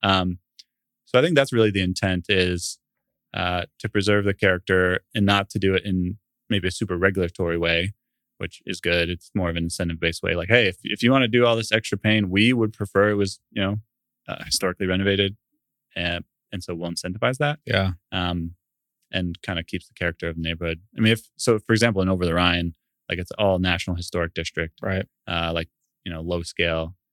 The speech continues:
Speaker 1: And so they're trying to incentivize basically keeping that character.
Speaker 2: Is there a, is there a point where the building is so deteriorated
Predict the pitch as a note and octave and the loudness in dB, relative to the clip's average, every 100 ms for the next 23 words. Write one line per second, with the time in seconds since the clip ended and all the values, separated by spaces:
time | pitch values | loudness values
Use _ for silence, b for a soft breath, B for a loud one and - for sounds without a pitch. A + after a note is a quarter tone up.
0 | _ _ F#2 - E2+ E2+ - E2 D#2+ - | _ _ -12 -8 -6 -6 -6 -8 -8 -8
1 | E2 D#2 - - - - - - - - | -8 -6 -6 -8 -10 -10 -14 -12 -10 -10
2 | - - G#2+ - A2 - _ - A2+ G#2 | -8 -8 -8 -8 -12 -12 _ 0 2 4
3 | A#2+ A2+ G#2+ G2 - - G2+ G#2 G#2+ G2 | 4 4 2 0 -4 -4 2 4 4 0
4 | _ B2+ B2 C3 - A#2 G2+ G2 F#2 G2+ | _ 2 4 2 -2 0 4 4 4 2
5 | A2 G#2 G2 F#2+ - G2 G2+ G2 F#2 - | 4 2 2 0 0 2 2 2 0 2
6 | G2 G2 G#2 G2 G2 G2+ G2 | 2 2 2 2 2 0 0